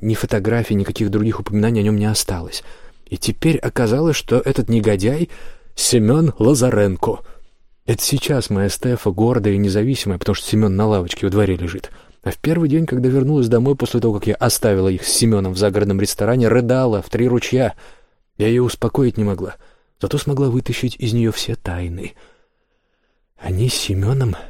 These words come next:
встречались. Стефка училась в консерватории, они познакомились на какой-то студенческой вечеринке. В Семёна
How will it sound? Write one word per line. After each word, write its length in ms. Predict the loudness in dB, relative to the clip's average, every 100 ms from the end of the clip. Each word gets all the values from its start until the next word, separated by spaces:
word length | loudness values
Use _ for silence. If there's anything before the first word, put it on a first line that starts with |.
| -20 -14
встречались. 1080 | -8 -4 -2 -4 -4 -6 -6 -8 -14 -18 -20 _ _
Стефка 480 | -8 -4 -4 -4 -4
училась 380 | -4 -2 -2 -2
в 60 | -4
консерватории, 680 | -4 -4 -4 -6 -4 -4 -2
они 180 | -4
познакомились 640 | -4 0 0 0 0 0 -2
на 80 | -6
какой-то 360 | -4 -4 -2 -4 -8 -10
студенческой 600 | -2 0 0 0 -4 -4
вечеринке. 560 | -4 -4 -6 -6 -12 -20 -20 _ _ _ _
В 100 | -6
Семёна 640 | 0 2 2 2 0 -2